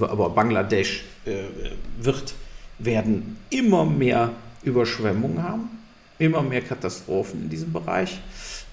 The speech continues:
Ähm, aber ich glaube trotzdem, dass zwanzig fünfzig noch mehr wie die Hälfte dieses Planeten, ähm, im Prinzip ganz normal, so ähnlich wie jetzt leben werden.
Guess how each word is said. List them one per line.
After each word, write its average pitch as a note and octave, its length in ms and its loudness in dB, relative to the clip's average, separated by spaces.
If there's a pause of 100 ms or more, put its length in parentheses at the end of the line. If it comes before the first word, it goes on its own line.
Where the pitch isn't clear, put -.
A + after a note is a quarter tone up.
Ähm, B2+ 500 8 (920)
aber C#3+ 540 8 (160)
ich B2+ 160 0
glaube C3+ 320 4
trotzdem, - 580 2
dass B2 260 0
zwanzig C3 440 -2
fünfzig - 760 4 (260)
noch A#2+ 180 2
mehr B2+ 280 4
wie D3 60 0
die C3+ 160 2
Hälfte D3+ 420 4
dieses G#2+ 380 -2
Planeten, G2+ 880 -2 (560)
ähm, C3+ 540 6 (580)
im D#3+ 160 6
Prinzip D#3+ 560 0 (500)
ganz E3+ 340 4
normal, C#3+ 440 6
so C#3+ 180 2
ähnlich D3+ 400 0
wie C3+ 80 -4
jetzt C#3+ 300 0
leben C#3 340 0
werden. D#2 200 -4